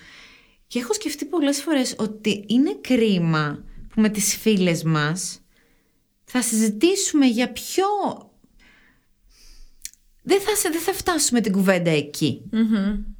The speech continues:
Speaker 1: Δηλαδή, για τόσο πολύ σημαντικά θέματα, καμιά φορά δεν θα συζητήσεις με τους πολύ στενούς σου φίλους.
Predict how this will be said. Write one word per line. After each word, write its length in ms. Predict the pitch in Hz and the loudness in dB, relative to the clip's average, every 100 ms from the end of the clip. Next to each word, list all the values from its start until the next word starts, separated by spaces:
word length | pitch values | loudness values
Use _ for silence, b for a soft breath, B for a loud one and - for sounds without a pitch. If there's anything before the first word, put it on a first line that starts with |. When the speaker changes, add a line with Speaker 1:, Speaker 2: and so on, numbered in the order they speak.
| - - - - | -16 -20 -18 0
Speaker 1:
Δηλαδή, 320 | 202 220 214 | 4 4 4
για 140 | 269 | 0
τόσο 280 | 269 277 349 | 0 0 -2
πολύ 260 | 330 277 277 | -2 0 0
σημαντικά 420 | 302 233 208 220 | 0 -2 -2 -4
θέματα, 840 | 208 208 175 160 156 - 156 190 214 - b b b 180 185 - | -2 0 2 0 -2 0 0 -2 -8 -20 b b b -10 -8 -2
καμιά 340 | 220 220 269 | 2 4 2
φορά 240 | 277 339 | 0 0
δεν 120 | 311 320 | 0 -2
θα 100 | 349 | -4
συζητήσεις 960 | 269 233 208 247 254 - 330 359 - - b b b b | -4 -4 -4 -2 -2 0 -2 -2 -8 -14 b b b b
με 180 | 214 233 | 2 2
τους 320 | 226 226 - | 0 -6 -6
πολύ 480 | - 226 220 262 320 | -2 0 2 2 2
στενούς 420 | - 330 285 294 | 2 2 4 2
σου 100 | 339 | -2
φίλους. 760 | 311 - 302 226 147 - - - | -4 0 2 2 0 -4 -14 -16